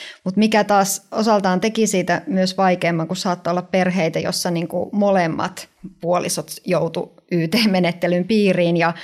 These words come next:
ja vaikka molemmat sai potkut, niin, niin tota, kyllä tässä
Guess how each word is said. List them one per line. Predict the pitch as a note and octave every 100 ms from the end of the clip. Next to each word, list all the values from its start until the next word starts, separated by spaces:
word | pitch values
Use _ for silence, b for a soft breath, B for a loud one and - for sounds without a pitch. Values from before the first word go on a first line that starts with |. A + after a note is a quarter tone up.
| B B B
ja | E3+
vaikka | E3+ A3+
molemmat | A3+ A3+ G#3 E3+ D#3+
sai | - E3 D#3+
potkut, | - F#3 - - - - _ -
niin, | E3 D#3+ D#3+
niin | E3+ E3
tota, | E3 E3+ F3+ E3+ E3+ B B B B B B B -
kyllä | A3 G#3+
tässä | A3+ A3+ A3